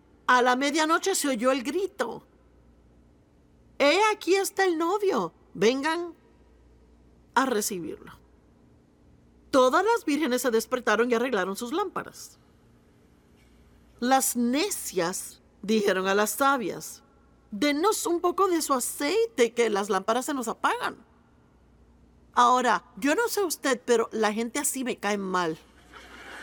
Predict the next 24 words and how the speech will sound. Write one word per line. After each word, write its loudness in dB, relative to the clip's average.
Quizás 2
no 0
se -2
supone 0
que 4
uno 2
se -4
irrite -2
si -2
es -2
predicador, 0
pero 4
me -2
caen -2
mal. 0
Me 2
cae 2
mal 0
que -2
alguien 0
no 2
quiera 0
hacer 0
nada 0